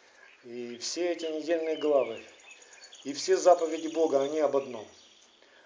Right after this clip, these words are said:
О том, чтобы возвысить человека, о том, чтобы сердце человека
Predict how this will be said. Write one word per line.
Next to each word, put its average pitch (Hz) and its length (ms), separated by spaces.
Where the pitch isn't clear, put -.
О 147 120
том, 165 300
чтобы 151 640
возвысить 160 680
человека, 127 560
о 139 120
том, 185 240
чтобы 175 580
сердце 175 500
человека 160 640